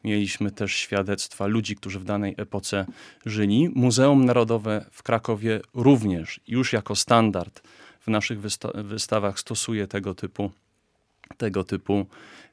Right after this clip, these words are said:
y, no, jakieś rozwiązania, czego świadectwem niech będą chociażby, y, specjalne ścieżki, y, dla dzieci, które są zawsze częścią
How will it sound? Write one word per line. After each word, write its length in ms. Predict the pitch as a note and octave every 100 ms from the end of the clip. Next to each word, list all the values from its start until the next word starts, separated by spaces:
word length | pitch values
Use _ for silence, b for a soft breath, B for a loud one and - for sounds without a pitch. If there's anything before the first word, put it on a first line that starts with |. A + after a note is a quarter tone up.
| -
y, 840 | F2+ F2+ E2 - - D2+ D2+ -
no, 100 | - -
jakieś 460 | - - - - - -
rozwiązania, 760 | B2+ A#2 A2 A2 G#2+ G#2+ A2+ C3+ - B B -
czego 240 | G#3 E3+
świadectwem 520 | - C#3 C3+ - B2
niech 120 | A#2+
będą 420 | A#2 C3 A#2+ A#2 G#2+
chociażby, 1080 | - C3 - A2+ G2 F#2+ G2 G2+ G#2 G#2 F2+ G2+ G2+ G#2+ G2
y, 40 |
specjalne 600 | G2+ - G#2+ G#2+ F#2+ F#2+
ścieżki, 520 | F#2 - F2+ - F#2+ F#2 b b b b
y, 220 | F#2 F2+ F2+
dla 240 | F#2+ G2
dzieci, 440 | F#2 F#2 - G#2 A2 _ _ -
które 400 | - F#2+ F#2 F2+
są 400 | - F2+ F2 E2+
zawsze 640 | F#2+ F#2 E2+ - E2 E2+ G#2 -
częścią 480 | - E2+ - -